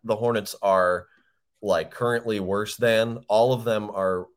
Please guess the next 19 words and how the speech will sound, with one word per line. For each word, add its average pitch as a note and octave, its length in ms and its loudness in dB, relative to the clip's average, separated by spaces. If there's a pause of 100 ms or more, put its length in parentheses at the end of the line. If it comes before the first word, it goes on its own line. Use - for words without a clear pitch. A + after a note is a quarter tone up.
(140)
like, F#2 240 -2
worse G2+ 360 -6
on F2+ 160 -6
de-, G2 180 -8
like, A2+ 160 2
Orlando A#2 680 4
is G#2 120 -4
the A2 80 0
only A2 240 -2
team A2+ 260 -10
that's, G2 220 -4
like, F#2 240 -4
equally A2 400 -6
bad F#2 400 -2
that's F#2+ 180 -6
really G2 280 -6
even F2+ 320 -10
close. E2+ 420 -4
Like, E2+ 220 -4